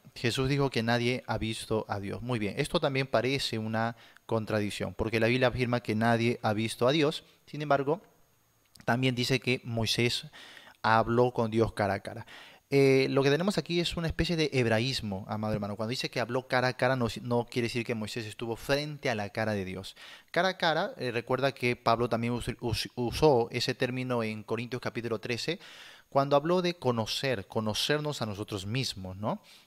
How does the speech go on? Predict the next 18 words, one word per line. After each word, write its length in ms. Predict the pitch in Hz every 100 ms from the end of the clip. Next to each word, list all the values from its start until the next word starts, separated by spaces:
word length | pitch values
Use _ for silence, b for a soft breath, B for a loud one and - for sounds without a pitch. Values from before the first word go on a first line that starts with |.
| B
Eh, 160 | - 113
de 160 | 113
madurar, 640 | 113 110 104 107 120 139 -
por 140 | 101
ejemplo. 440 | 98 - 98 92 101
Entonces, 460 | 113 - 117 - B B B B -
eh, 760 | 117 110 104 101 101 98 98 - -
hablar 380 | 110 123 139
con 160 | - 123
Dios 180 | 131 -
cara 200 | 135 127
a 40 |
cara 320 | - 131 143 127
no 240 | 113 120
significaba 680 | - 127 117 117 123 120 123
que 260 | - 123 -
él 160 | 127
estaba 400 | 123 - 123 127